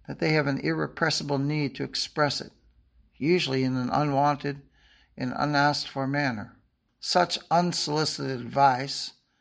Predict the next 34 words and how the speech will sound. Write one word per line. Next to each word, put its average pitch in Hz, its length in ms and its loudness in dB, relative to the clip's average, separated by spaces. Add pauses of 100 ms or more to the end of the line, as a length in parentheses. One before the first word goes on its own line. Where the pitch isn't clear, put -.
(480)
usually 160 340 -2
comes 151 360 0
in 135 80 -4
a 123 40 -2
hurtful - 420 -2
manner 131 400 0
and 139 280 -2 (220)
may 139 160 -2
cause 139 360 -2
division. 143 600 -6 (640)
I 185 60 4
remember 151 380 4
someone 151 420 2
who 139 120 0
I 135 120 6
knew, 135 500 0 (540)
they 180 80 -4
would 151 160 -2
be 139 80 -2
standing 147 520 0
around 139 400 4
while 131 100 -4
you're 127 120 -4
having 131 220 -2
a 123 40 -10
conversation 135 840 -4
with 120 120 -6
someone 123 360 -4
else, 131 260 -2
and 131 100 -6
they'd 127 140 -4
ask, 131 440 0 (120)
"What's 165 280 -4
that?" 185 340 2